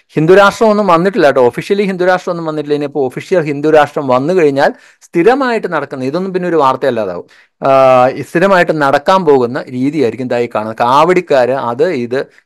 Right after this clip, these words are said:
കർസേവകരെന്നൊക്കെ പറഞ്ഞ് ഈ കാവി എടുത്ത് പുതച്ചുകൊണ്ട് ഏത് തോന്നിയാസം, ഏത് അക്രമി, ഏത് അലവലാതി വന്നു കഴിഞ്ഞാൽ അവന് തോന്നിയാസം കാണിക്കാം എന്നുള്ളൊരു സ്ഥിതിയിലേക്ക് വരും. അപ്പൊ ഈ സബർമതി എക്സ്പ്രസിലെ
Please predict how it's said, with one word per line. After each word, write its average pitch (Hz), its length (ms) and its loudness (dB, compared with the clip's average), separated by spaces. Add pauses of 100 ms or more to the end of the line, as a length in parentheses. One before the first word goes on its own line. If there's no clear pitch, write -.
കർസേവകരെന്നൊക്കെ 131 800 0
പറഞ്ഞ് 123 300 -4
ഈ 151 140 -8
കാവി 156 340 2
എടുത്ത് 156 300 0
പുതച്ചുകൊണ്ട് 131 580 -2
ഏത് 151 480 0
തോന്നിയാസം, 135 500 -2
ഏത് 160 340 0
അക്രമി, 143 420 -2
ഏത് 143 320 -2
അലവലാതി 143 460 2
വന്നു 117 200 -6
കഴിഞ്ഞാൽ 117 220 -6
അവന് 117 240 -4
തോന്നിയാസം 110 500 -2
കാണിക്കാം 92 400 -6 (340)
എന്നുള്ളൊരു 143 340 2
സ്ഥിതിയിലേക്ക് 139 520 -2
വരും. 98 180 -4 (380)
അപ്പൊ 165 160 -2
ഈ 151 60 2
സബർമതി 160 500 0
എക്സ്പ്രസിലെ 185 680 0